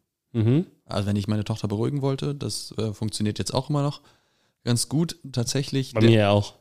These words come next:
Speaker 2: Genau, wenn ich bei dir. Ähm, tatsächlich der Song, der dann in der Zeit, äh, bei mir im Ohr war, den ich dann die ganze Zeit gesungen habe, während ich sie durchs, durchs Haus getragen hat, habe, ist Drogenfrau von Ichi.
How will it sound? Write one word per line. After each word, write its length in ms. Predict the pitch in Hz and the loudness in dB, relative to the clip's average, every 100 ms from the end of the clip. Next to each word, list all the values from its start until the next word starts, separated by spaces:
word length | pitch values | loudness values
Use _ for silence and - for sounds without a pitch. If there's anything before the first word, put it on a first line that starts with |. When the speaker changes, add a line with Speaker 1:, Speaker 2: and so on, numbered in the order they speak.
| _ | _
Speaker 2:
Genau, 380 | 104 110 101 92 | -4 -2 -2 -4
wenn 80 | 95 | -6
ich 140 | - | -8
bei 100 | 104 | -8
dir. 180 | 101 104 - _ _ _ _ _ | -6 -6 -10 _ _ _ _ _
Ähm, 240 | - 117 113 - | -8 -6 -6 -4
tatsächlich 500 | 107 117 117 - - | -2 -2 -2 -6 -6
der 200 | 104 101 | -4 -2
Song, 400 | - 127 160 123 - - | 0 2 2 0 -4 -8
der 120 | 104 | -4
dann 220 | 101 104 - - | -2 -4 -6 -12
in 100 | 101 | -4
der 160 | 110 | -2
Zeit, 380 | - 117 113 - | -2 -2 -4 -6
äh, 300 | - 104 107 104 | -6 -4 -6 -6
bei 220 | 101 101 | -6 -2
mir 240 | 104 107 | 0 0
im 100 | 101 | -2
Ohr 220 | - 139 113 | 0 0 2
war, 380 | 107 151 156 _ | 0 -2 -6 _
den 240 | - 101 110 | -12 -4 -4
ich 80 | 101 | 0
dann 120 | 107 | 0
die 60 | |
ganze 140 | 113 110 | 0 -2
Zeit 60 | 104 | -2
gesungen 280 | 101 127 120 | 0 0 0
habe, 160 | 107 | 0
während 160 | 107 107 | -2 -4
ich 100 | - | -6
sie 120 | 107 | -4
durchs, 360 | 101 95 - - | -4 -4 -4 -6
durchs 220 | 104 - | -8 -4
Haus 180 | - - | -4 -4
getragen 320 | - 104 104 | -6 -4 -4
hat, 160 | 110 - _ _ - | -6 -8 _ _ -6
habe, 220 | 101 107 | -4 -2
ist 200 | 104 107 | -4 -6
Drogenfrau 560 | 104 127 151 - - 113 | -2 0 0 -4 -2 -2
von 220 | - 107 | 0 -4
Ichi. 420 | 147 - - 156 | -4 -4 -2 -4